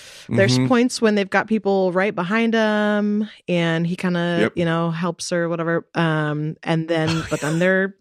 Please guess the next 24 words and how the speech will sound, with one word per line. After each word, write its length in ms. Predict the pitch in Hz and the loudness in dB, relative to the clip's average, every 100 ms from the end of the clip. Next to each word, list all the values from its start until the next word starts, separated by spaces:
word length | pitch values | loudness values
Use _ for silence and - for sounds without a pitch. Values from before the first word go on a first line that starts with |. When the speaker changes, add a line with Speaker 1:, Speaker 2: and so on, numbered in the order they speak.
| _ _ _ _ _ - | _ _ _ _ _ -14
Speaker 1:
sleeping 440 | - 175 175 214 | -2 0 0 0
by 120 | 208 | 0
themselves 400 | 233 262 349 370 370 | 0 -2 -2 -4 -4
in 100 | 330 | -4
the 60 | |
desert. 380 | - 370 156 - - - _ _ - | -2 -2 -2 -4 -10 -20 _ _ -6
I 140 | 233 | -4
feel 200 | - 339 | -2 -2
Speaker 2:
Mm-hmm. 80 | 311 | 0
Speaker 1:
like 420 | 247 226 - - _ _ - | 0 -2 -6 -20 _ _ -6
m-, 220 | 190 185 _ | -4 -4 _
my 220 | 208 254 | -2 -2
understanding 480 | 294 269 - 190 180 | -2 -4 -2 -2 -2
of 120 | 160 | -2
back 200 | 160 160 | -2 -2
then 160 | 165 156 | -2 -2
is, 120 | 147 | -2
like, 120 | 151 | -6
you 120 | 165 330 | -6 -4
gotta 160 | 415 | -4
travel 340 | 156 170 156 139 | -4 -4 -4 -4
in 80 | 139 | -2
groups 380 | 160 - - | -2 -2 -6
because 540 | - 151 139 - - | -10 -6 -4 -6 -8